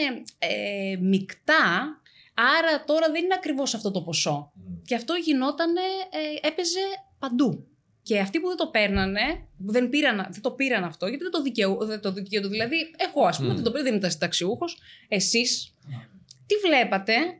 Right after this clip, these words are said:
Speaker 1: στη, στα κανάλια;
Speaker 2: Ότι
Speaker 1: Βλέπατε
Speaker 2: είπατε πεντακόσια, αλλά δεν
Speaker 1: ότι
Speaker 2: ήταν πεντακόσια,
Speaker 1: δεν
Speaker 2: ας
Speaker 1: ήταν
Speaker 2: πούμε.
Speaker 1: πεντακόσια,
Speaker 2: Ναι,
Speaker 1: είναι
Speaker 2: ναι, ναι.
Speaker 1: φοβερό. Ξαφ-, και, δηλαδή,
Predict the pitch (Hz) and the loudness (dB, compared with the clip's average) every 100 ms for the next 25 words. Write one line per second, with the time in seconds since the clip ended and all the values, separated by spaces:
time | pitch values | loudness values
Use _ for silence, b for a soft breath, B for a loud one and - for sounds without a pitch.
0 | _ - - 226 196 196 196 190 190 185 | _ -8 -6 -4 -2 -2 0 0 2 0
1 | 190 269 349 214 240 294 294 - - 120 | 0 0 -4 -2 2 2 2 4 4 4
2 | 117 101 95 120 147 160 156 156 151 147 | 4 2 2 2 2 2 4 4 4 4
3 | 147 143 135 - - 427 440 415 440 427 | 2 2 2 2 2 4 4 4 4 4
4 | 370 370 - 392 392 415 320 349 339 - | 4 2 2 0 0 0 -2 -4 -4 -4
5 | 330 - - - - - 285 | -6 -8 -18 -12 -4 0 0